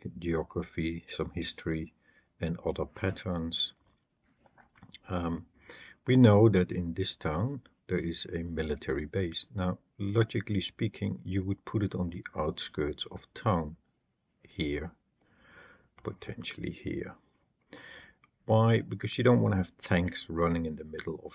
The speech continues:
your shopping street. It doesn't make sense. So one doesn't have to look there. One doesn't have to look there. One can just look at the outskirts.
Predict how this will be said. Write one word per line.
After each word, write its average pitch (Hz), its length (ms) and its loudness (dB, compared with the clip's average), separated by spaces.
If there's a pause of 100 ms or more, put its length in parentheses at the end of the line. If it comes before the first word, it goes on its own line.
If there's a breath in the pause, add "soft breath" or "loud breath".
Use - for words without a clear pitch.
your 85 100 -6
shopping - 440 -2
street. - 560 -2 (100)
It 90 80 -6
doesn't 87 400 0
make 78 240 -4
sense. 82 600 2
So 85 440 0 (380 loud breath)
one 104 100 6
doesn't 120 240 4
have 110 160 2
to 110 100 0
look 98 360 2
there. 85 300 -2 (320)
One 92 180 0
doesn't 95 300 0
have - 180 0
to - 100 -6
look 85 260 -6
there. 113 200 6
One 101 200 2
can - 180 -8
just 82 260 -6
look 76 400 -4
at - 140 -18
the - 240 -10
outskirts. - 840 -6